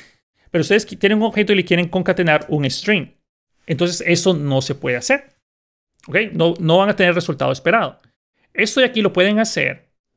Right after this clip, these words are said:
solo si es imprimir el mensaje, el valor de la señal. Pero cuando quieran el valor de la señal, como es el caso que tengo acá, tienen que poner el punto value.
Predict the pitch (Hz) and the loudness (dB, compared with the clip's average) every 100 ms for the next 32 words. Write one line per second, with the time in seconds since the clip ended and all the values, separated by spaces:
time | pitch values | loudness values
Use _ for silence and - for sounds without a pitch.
0 | _ - - 220 226 - 190 185 170 170 | _ -4 2 4 4 2 0 2 0 -2
1 | - - 170 147 160 170 170 - 165 160 | -8 -6 -4 2 2 4 2 0 0 0
2 | 160 165 143 139 143 151 139 139 135 - | -2 -2 -2 2 2 2 -2 -4 -10 -4
3 | 139 139 135 135 196 233 247 247 156 135 | -4 -4 -8 -2 0 2 2 2 0 0
4 | 151 196 220 214 202 185 151 139 135 160 | 2 2 0 0 0 0 -2 -4 -2 -2
5 | 185 190 220 214 208 214 175 147 - _ | 0 0 -2 -4 -2 -2 -2 -4 -8 _
6 | 156 147 139 151 208 214 156 196 - 143 | -6 -6 -6 -4 -4 0 -2 -2 -4 -4
7 | 131 139 131 120 - | -2 -2 -2 -8 -16